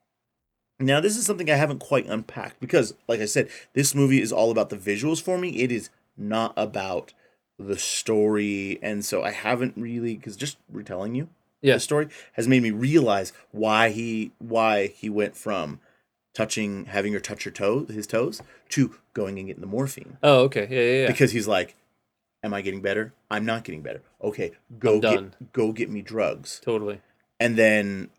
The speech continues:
Speaker 1: "Oh, um, I brought you back drugs. Here's only three of them." And he's like, "Well, let's see if this'll, th-, this'll do it." So he takes three, and he's like,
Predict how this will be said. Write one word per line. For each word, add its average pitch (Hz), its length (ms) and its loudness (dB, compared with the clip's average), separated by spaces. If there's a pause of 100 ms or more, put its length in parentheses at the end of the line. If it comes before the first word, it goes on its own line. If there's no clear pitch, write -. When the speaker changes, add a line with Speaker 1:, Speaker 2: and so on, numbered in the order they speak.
Speaker 1:
"Oh, 98 500 6
um, 95 440 0
I 101 220 -2 (200)
brought 107 240 -2
you 104 100 -6
back 101 300 -2
drugs. 117 400 2
Here's 104 200 -4
only 104 160 -6
three 175 280 -4
of 92 160 0
them." 71 240 -8 (340)
And 95 60 -12
he's 92 80 -10
like, 92 140 -6
"Well, 95 80 0
let's 95 140 -2
see 110 120 -2
if 104 140 -4
this'll, 98 400 -4 (500)
th-, 104 160 -2
this'll 95 300 -6
do 107 260 2
it." - 140 -6
So - 100 -10
he 92 80 -6
takes - 300 -6
three, 135 180 0
and 113 80 0
he's 101 120 -6
like, 90 140 -8